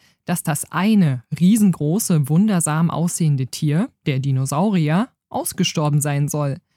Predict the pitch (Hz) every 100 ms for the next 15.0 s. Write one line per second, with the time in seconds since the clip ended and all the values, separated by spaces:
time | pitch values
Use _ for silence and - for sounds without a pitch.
0 | _ _ - 180 165 147 - 180 269 226
1 | 160 151 175 156 170 156 165 170 175 170
2 | 170 175 165 165 170 165 170 - 170 170
3 | 175 - 208 214 - - 160 139 135 -
4 | 139 240 - _ _ 247 285 320 - 180
5 | - 139 127 - - _ _ _ _ _
6 | _ _ 180 175 180 156 165 - 262 302
7 | 175 170 180 160 151 277 180 147 - 143
8 | - - 202 208 156 135 147 180 165 208
9 | - - - - - 254 - 269 - 311
10 | 294 208 165 151 151 143 151 - 156 151
11 | 147 135 135 - 165 156 147 139 139 135
12 | 135 135 - - 226 156 151 139 143 156
13 | - - - 180 214 - 196 196 170 151
14 | 143 156 - 214 190 202 185 190 180 180